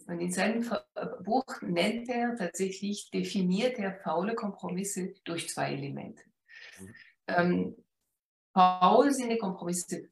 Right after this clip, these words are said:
Speaker 1: für ihn, wenn sie geschlossen werden mit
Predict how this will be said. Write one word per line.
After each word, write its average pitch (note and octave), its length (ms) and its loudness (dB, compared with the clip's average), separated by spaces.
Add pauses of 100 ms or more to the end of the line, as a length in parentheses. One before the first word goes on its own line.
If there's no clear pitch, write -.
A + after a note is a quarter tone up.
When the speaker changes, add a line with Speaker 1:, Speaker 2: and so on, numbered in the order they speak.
(140)
Speaker 1:
für D3+ 100 0
ihn, A#3+ 460 -2 (440)
wenn G3+ 480 4
sie F#3 760 -2
geschlossen F3 520 -2
werden F3+ 640 -2
mit E3+ 480 -6